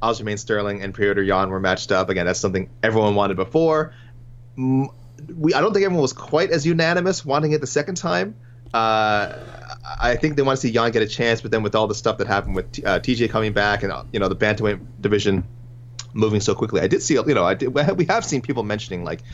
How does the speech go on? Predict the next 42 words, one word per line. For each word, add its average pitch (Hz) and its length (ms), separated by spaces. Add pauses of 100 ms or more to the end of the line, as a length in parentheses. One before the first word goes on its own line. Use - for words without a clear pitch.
(220)
could 120 140
someone 107 280
get 98 160
in 98 100
there 92 100
instead 92 320
and, 87 180
and 90 120
face 95 220
Sterling 92 360
before 87 320
Yan? 90 320
But 87 180 (800)
most 165 640
of 110 160
us, 98 340 (220)
at 110 100
least 107 140
on 101 100
this 104 100
show, 87 400
Mike, 82 280 (100)
uh, 87 280
were 92 260
want 92 200
to - 60
see 92 80
that 87 160
rematch 87 340
made. 85 280 (280)
So 101 320
fingers 170 320
crossed. 147 380
I 110 80
know, 113 140
uh, 120 180
contracts 127 480
apparently 117 340
have 98 120
not 120 320
been 156 140
signed 104 460